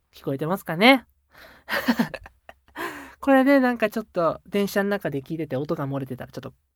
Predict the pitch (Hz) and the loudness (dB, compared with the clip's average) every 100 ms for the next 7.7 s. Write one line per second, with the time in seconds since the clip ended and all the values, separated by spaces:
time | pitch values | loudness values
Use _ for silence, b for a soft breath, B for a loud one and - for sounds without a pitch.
0 | _ - 160 - 135 135 127 127 127 262 | _ -8 -6 -6 -10 -10 -12 -12 -6 -6
1 | 320 _ B B B B B B - - | -6 _ B B B B B B -12 -8
2 | 185 175 165 165 185 170 170 160 190 196 | -6 -4 -4 -4 -4 -2 -4 0 -2 2
3 | 220 220 220 214 233 220 208 208 180 170 | 4 4 2 -2 -2 -2 -6 -6 -8 -8
4 | 170 139 _ _ _ 170 165 160 185 185 | -6 -6 _ _ _ -6 -6 -4 -4 -4
5 | 160 143 135 135 165 175 143 135 180 226 | -8 -8 -10 -10 -8 -6 -6 -6 -4 -4
6 | 226 262 320 262 185 - - _ b b | -2 0 2 0 -2 -10 -14 _ b b
7 | b - 170 160 - 139 127 | b -10 -6 -6 -8 -10 -10